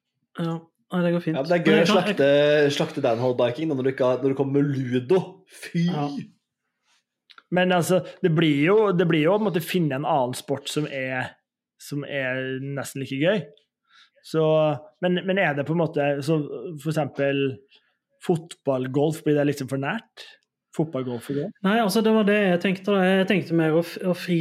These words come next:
Speaker 1: til bredden, jeg da. Eh, eh,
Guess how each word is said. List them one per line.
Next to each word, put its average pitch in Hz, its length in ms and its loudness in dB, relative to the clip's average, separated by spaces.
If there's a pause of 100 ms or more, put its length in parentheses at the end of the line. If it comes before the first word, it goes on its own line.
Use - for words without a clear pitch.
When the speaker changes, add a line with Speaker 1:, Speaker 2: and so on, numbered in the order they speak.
(120)
Speaker 1:
til 180 140 0
bredden, 185 540 2
jeg 151 140 0
da. 135 80 -2 (460)
Eh, 156 680 -2 (960)
eh, 160 340 -2